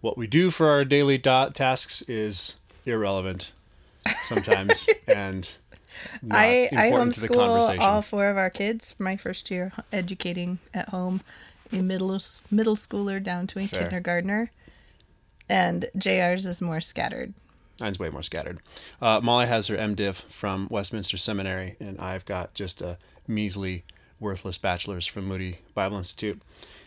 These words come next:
Speaker 1: And I'm a media <laughs> producer. She's a closet theologian. So, um, unemployed theologian. You're employed. Yeah. Daily.
Speaker 2: I, I am not employed for pay. I have an occupation.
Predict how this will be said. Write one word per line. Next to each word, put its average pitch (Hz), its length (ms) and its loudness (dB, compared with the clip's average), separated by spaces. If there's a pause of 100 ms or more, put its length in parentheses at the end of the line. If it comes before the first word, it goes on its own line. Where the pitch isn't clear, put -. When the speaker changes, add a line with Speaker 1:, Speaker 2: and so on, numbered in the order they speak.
(120)
Speaker 1:
And 98 100 -4
I'm 95 80 -4
a 98 80 -4
media 120 240 2
<laughs> - 0 -
producer. 120 520 2 (200)
She's 101 240 -4
a 90 40 -8
closet 87 360 -4
theologian. 92 460 -4
So, - 300 6 (920)
um, 165 420 6 (160)
unemployed 139 440 4
theologian. - 460 -6 (260)
You're 254 140 -4
employed. 98 360 -8 (960)
Yeah. - 160 -12 (280)
Daily. 214 140 -2
Speaker 2:
I, 214 440 4
I 190 120 2
am 190 200 0
not 180 240 -4
employed 185 400 -6
for - 180 -10
pay. 170 500 -8 (120)
I 202 60 -8
have 196 180 -6
an 185 100 -4
occupation. 170 760 -2